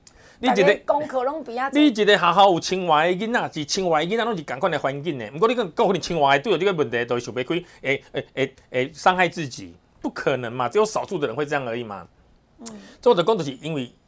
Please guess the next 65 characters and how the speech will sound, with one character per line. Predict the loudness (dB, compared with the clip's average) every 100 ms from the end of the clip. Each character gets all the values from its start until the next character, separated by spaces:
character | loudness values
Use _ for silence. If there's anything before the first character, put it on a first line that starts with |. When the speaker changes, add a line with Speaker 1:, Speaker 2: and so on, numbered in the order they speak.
| _
Speaker 1:
你 | -10 -4 0
无 | 0 0 -4
针 | -10
对 | -6 -6
核 | -4 -4
心 | -4 -6 -6
去 | -6
来 |
一 | -2
寡 | -2 -2
囡 | -2
仔 | -6 -6 -10
教 | -10 -10 -16
着， | -20 -20 _ _ _
教 | -2 0 -2
着 | -6 -18 -12
即 | -10
个 | -10
情 | -12 -14
绪 | -12 -6
教 | -4 -4
育 | -6
的 |
问 | -8 -14 -18
题。 | -18 -18 _ -20 -20 _ 0
我 | 4
来 | 4
大 | 4
家 | 0
报 | 0
告， | 4
我 | 4
有 | 4
调， | 2 0 0
我 | 2
有 | 2 4
调 | 2
一 | 0
大 | -8 -6
堆 | -6 -8 -10 -12 _
台 | -4
北 | -4 -4
市 | -6
的 | -10 -10
资 | -14 -14
料 | -8 -8 -8
吼。 | -6 -8 -8
Speaker 2:
嗯。 | -14 -16 -18 -18 _
Speaker 1:
台 | 0
北 | 0
市 | 0 -2
其 | -6 -8
实 | -8
伫 | -8 -8
即 | -8
个 | -4 -2
最 | 0 -2
近 | -2 -8
三 | -8 -8 -8
年 | -10 -14
吼， | -12 -12 -12 -14
伊 | -12
有 | -12
一 | -10
个 | -8 -8